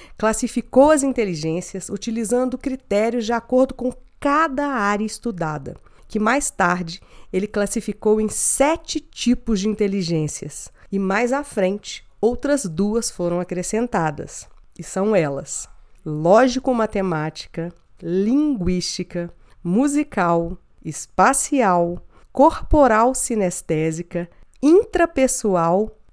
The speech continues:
interpessoal. E depois vieram a naturalista e a existencial. Gardner mostrou que o fato de uma criança ser altamente competente para fazer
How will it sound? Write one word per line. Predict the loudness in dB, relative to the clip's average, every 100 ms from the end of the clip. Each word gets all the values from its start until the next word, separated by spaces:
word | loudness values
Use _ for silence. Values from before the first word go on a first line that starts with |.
| 2
interpessoal. | 4 4 0 -6 -4 -4 -4 -2 0 0 -2 -10 -20 -10
E | -2
depois | 0 0 0 0
vieram | 0 0 2 2 -2 -6 -8
a | -4
naturalista | -4 -2 0 0 0 -2 -4 -6 -8 -10 -8
e | -4
a | -4 0
existencial. | 4 4 2 -2 -6 -6 -6 -4 -6 -4 -4 -6 -10 -20 -18 -2
Gardner | 2 4 4 4
mostrou | 4 0 -2 2 2 2 -6 -12
que | -6
o | -6
fato | -2 -2 -2 -2
de | 0
uma | 0
criança | -2 -4 -2 -2 -4 -8 -8
ser | -2 0 2
altamente | 2 2 0 -2 0 2 4 2 -2
competente | -4 -2 -2 -2 -4 -2 0 0 0
para | -6
fazer | -4 -4 -2 -4 -6